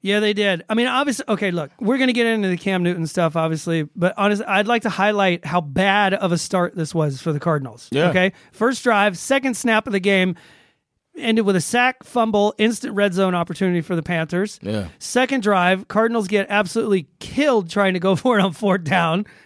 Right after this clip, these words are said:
Speaker 1: in their own
Speaker 2: It was
Speaker 1: territory.
Speaker 2: such a stupid call.
Speaker 1: Such a dumb call. Third drive, that also led to a touchdown, I think. Third drive, Colt McCoy <laughs> throws a
Speaker 2: Yeah,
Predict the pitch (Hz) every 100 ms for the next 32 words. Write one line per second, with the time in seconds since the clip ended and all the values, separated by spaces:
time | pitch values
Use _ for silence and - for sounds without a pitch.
0 | - 262 269 240 220 208 202 180 160 165
1 | 170 208 - - 175 107 104 117 95 76
2 | - 254 247 208 202 185 180 165 190 -
3 | - - _ - 262 269 220 226 220 214
4 | 208 - - 214 226 190 185 165 160 175
5 | 156 156 - 156 156 160 180 - - _
6 | 226 233 262 226 233 226 220 - - 226
7 | 214 196 202 175 - 185 165 175